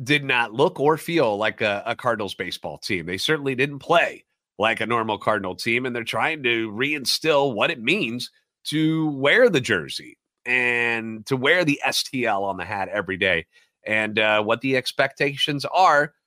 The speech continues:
that come along with doing that. Like, it's, and Mo talked about this a bit, saying that reinforcing the twenty twenty-three season,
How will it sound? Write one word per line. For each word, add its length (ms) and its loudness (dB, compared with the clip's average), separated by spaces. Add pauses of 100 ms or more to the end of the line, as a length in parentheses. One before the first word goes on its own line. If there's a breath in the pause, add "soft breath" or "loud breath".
(680)
that 200 2
come 140 0
along 360 4
with 260 2
doing 320 2
that. 180 -8 (440)
Like, 360 -2
it's, 240 -6 (200)
and 320 -6
Mo 520 2
talked 340 4
about 260 2
this 200 0
a 20 -4
bit, 240 0
saying 300 2
that 120 2
reinforcing 640 0
the 100 0
twenty 220 -2
twenty-three 420 -4
season, 520 -2